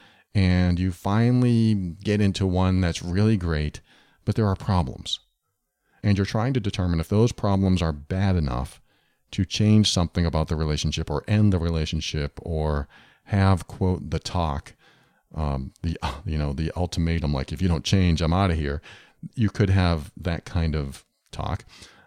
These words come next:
uh, o-, or whatever. But if you knew your values for relationships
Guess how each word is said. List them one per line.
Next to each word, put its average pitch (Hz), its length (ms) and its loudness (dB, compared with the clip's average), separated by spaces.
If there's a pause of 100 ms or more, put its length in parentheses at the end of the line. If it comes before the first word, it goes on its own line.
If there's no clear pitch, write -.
(140)
uh, 73 380 -2
o-, - 220 -8
or 135 220 2
whatever. 127 440 2 (560)
But 110 280 2 (340)
if 147 300 2
you 127 320 4
knew 123 420 6
your 98 280 4
values 87 880 -2
for 104 300 0
relationships 98 920 0